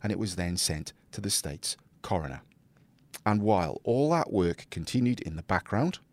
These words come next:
slowly, Missus Fulton's children waited and wondered. Phil, in two thousand and sixteen,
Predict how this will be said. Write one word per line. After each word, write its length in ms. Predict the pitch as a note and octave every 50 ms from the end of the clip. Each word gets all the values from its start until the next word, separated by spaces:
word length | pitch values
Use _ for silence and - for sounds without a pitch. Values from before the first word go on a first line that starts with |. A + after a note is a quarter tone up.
| _
slowly, 580 | - - - - E2+ D#2+ D#2+ D#2 F2 G#2+ B2 - - _ - - - - - - _ _ _ -
Missus 320 | G2+ - - B2 A#2 -
Fulton's 460 | - - F2 E2+ - - F#2+ F#2 -
children 420 | - - F2+ E2+ E2 F2 F2+ F#2 F2+
waited 400 | E2+ E2 D#2+ - - - - - - _ _ _ _ _ _ _ _ -
and 160 | E2+ E2 D#2+
wondered. 340 | E2 D#2 D#2 - - - - - _ _ _ _ _ - - - - - - - - - - - -
Phil, 340 | - - - A#2+ G2+ F2 - - - _ _
in 200 | C3 C#3 D3+ E3 D#3
two 260 | - - - E3 D3
thousand 340 | - C3+ A#2+ A2 G2+ G#2+ G2+
and 100 | G2 F#2
sixteen, 800 | - - - - - - - - A#2 G#2 E2 E2 F#2 C3 D#3+ F3+